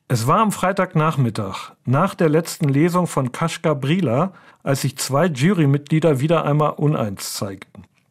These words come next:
Brigitte Schwenz-Harrand hatte sehr elaboriert den von ihr eingeladenen Text verteidigt. Man könnte sagen, sie hatte Brilas Text in seiner ganzen diskursiven Vielgestaltigkeit erklärt. Und zwar so schön, dass Klaus Kassberger ihre Interpretation gar interessanter fand als den Text selbst.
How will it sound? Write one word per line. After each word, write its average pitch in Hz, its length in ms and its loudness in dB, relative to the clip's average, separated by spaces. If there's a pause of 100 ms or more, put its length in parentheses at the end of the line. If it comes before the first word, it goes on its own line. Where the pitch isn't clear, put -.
Brigitte 143 420 2
Schwenz-Harrand 151 880 0
hatte 139 200 0
sehr 127 360 2
elaboriert 143 640 0
den 123 140 0
von 127 180 -4
ihr 156 220 0
eingeladenen 139 720 0
Text - 300 -6
verteidigt. 156 720 -2 (540)
Man 120 100 0
könnte 147 260 2
sagen, 147 360 2 (280)
sie 127 140 2
hatte 143 200 2
Brilas 135 480 0
Text - 280 -2
in 139 120 -2
seiner 139 220 2
ganzen 147 380 -2
diskursiven 147 640 -2
Vielgestaltigkeit 131 1080 -2
erklärt. 143 640 0 (440)
Und 131 140 -2
zwar 147 260 2
so 147 240 2
schön, 175 420 2
dass 143 160 -2
Klaus 147 320 0
Kassberger 151 580 0
ihre 143 200 -2
Interpretation 147 880 -2
gar 147 140 0
interessanter 151 600 0
fand 170 300 0
als 135 220 -4
den 135 140 0
Text - 380 -6
selbst. 110 460 -4